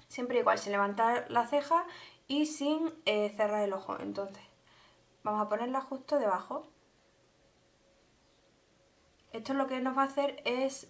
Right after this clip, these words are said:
eh, crear, digamos, más profundidad. Lo que queremos es un ojo, em, abierto, despierto y sin que se note cansado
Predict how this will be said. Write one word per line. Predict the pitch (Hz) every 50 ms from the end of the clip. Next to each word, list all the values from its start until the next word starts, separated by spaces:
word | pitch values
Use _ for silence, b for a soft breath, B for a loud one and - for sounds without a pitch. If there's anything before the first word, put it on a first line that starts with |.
| - -
eh, | 202 220 214 214 208 208 208 208 208 208 202 208
crear, | - 214 214 220 226 240 233 233
digamos, | 247 240 233 240 247 262 247
más | 233 233 233 226
profundidad. | - 254 254 - - 214 208 196 190 185 185 185 - - - - - _ _ _ - - - - - - - - - - - - _ _ _ _ _ _ _ _ _ _ _ _ _ _ _ _ _ _ _ _ _ _ _ _ _ _ _ _ _ B B B B B B B B
Lo | - 214
que | 214 208
queremos | 220 226 233 247 269 277 285
es | 285
un | 269 269 262 254
ojo, | 269 269 269 - - 214 202 190 196 B B B B B B B B _ -
em, | 202 214 208 208 208 202 202 202 202 202 202 202 202 196 196 196 196 196 196 196 196 196 196 - - - - _ _ -
abierto, | 208 202 208 233 269 285 294 285 - - 269 277 285 285
despierto | 240 226 214 220 - - 254 277 285 285 285 - 269 277 302 294 B B B B B B B B B _ -
y | 233 226
sin | 220 - 233 226
que | 220 233
se | 220 226 220
note | 226 220 220 233 226
cansado | 226 226 226 226 - - 285 294 294 302 302